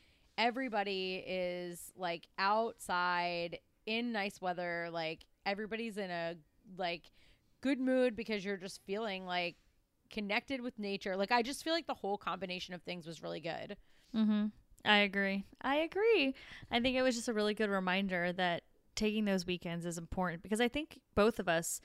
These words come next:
Speaker 2: even though we t-, tell people about, to disconnect and, you know, the different articles we talk about and the, the posts we write, um, we both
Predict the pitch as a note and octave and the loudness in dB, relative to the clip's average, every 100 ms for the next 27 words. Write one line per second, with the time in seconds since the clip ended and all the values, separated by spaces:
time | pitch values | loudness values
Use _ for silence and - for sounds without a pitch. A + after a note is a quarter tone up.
0 | - - - G#3+ G3 G#3 G3+ G3 F#3 F#3 | -16 -20 -8 -2 2 4 6 6 4 0
1 | F#3 F3+ F#3 F3+ - _ - - G3+ - | 0 2 0 -2 -8 _ -10 -4 -4 -6
2 | - G3 F#3 G#3 G#3+ G#3+ G#3 - - F3+ | -4 0 2 2 2 2 0 -4 -12 -4
3 | F#3+ - G3+ G3 A3+ - - F3+ F3 F3 | -4 -2 2 4 4 0 -6 -4 -4 -6
4 | F3 - F#3+ F3 F3 F3+ F3+ F3 F#3 - | -8 -6 -2 2 2 2 0 0 -2 -2
5 | G3+ A3 A3+ G#3 G#3 G3+ F#3+ F#3+ F#3+ F#3 | 4 4 4 0 0 -2 -4 -2 0 2
6 | F#3 F3+ E3+ E3 D#3+ - - E3 - - | 2 0 -2 -4 -6 -8 -4 -4 -4 2
7 | A#3 A#3 - A3+ G3+ F#3+ F#3+ - - - | 4 6 4 2 6 8 6 4 -18 -16
8 | - - - F#3+ F#3 F3 E3+ G#3 G3+ G#3 | -16 -16 0 4 4 2 -2 0 4 6
9 | G#3 - | 6 2